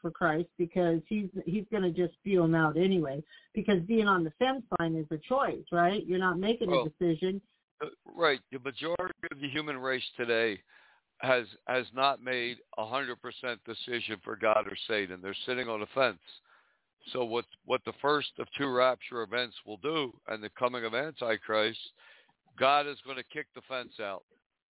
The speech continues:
Speaker 2: Well, won't be a fence to sit on ever, anymore. No fence, and everybody's gonna have to go after the Antichrist or after Jesus as the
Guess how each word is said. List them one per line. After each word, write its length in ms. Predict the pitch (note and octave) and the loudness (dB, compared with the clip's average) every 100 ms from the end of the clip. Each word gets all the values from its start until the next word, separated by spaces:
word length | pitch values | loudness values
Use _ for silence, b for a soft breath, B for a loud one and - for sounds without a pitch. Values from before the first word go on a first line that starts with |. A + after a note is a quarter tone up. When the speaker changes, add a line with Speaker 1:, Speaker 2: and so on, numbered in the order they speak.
| _ _ _ B3 _ _ _ _ _ C3 | _ _ _ -20 _ _ _ _ _ -8
Speaker 2:
Well, 120 | C3+ | -6
won't 240 | D3+ D#3 | -6 -8
be 120 | D3+ D3+ | -6 -6
a 60 | - | -6
fence 180 | C#3+ C3+ - B2 | -8 -8 -10 -16
to 60 | - | -14
sit 140 | C3+ A#2+ | -8 -8
on 180 | A2 G#2+ | -6 -8
ever, 200 | G#2 - | -8 -6
anymore. 500 | B2 A#2+ A2 G#2 F2 F2 | -6 -6 -10 -12 -14 -6
No 180 | C3+ D3 - | 0 0 2
fence, 260 | C#3 A2+ - | 0 0 -2
and 100 | A#2 | 2
everybody's 500 | B2 C3 B2 B2+ B2 - | 2 2 2 0 0 -8
gonna 200 | B2+ A#2 | -4 2
have 200 | A#2+ - | 2 0
to 80 | G#2+ | -8
go 340 | A2+ A#2 A2 - - | -2 0 -2 -8 0
after 400 | C#3 D3 - C#3+ | 2 2 -4 -4
the 160 | C3 | 0
Antichrist 760 | C3 B2+ C3 B2 - B2 A#2+ A2+ - - | 0 -2 -6 -6 -6 -2 -2 -2 -14 -8
or 240 | A2 A2 | -2 0
after 300 | A2 - G#2+ | 0 -2 -10
Jesus 440 | F#2 A#2 A2+ G#2 - _ b b b b - | -6 -2 0 -2 -6 _ b b b b -2
as 140 | A2 | -2
the 100 | G2+ | -2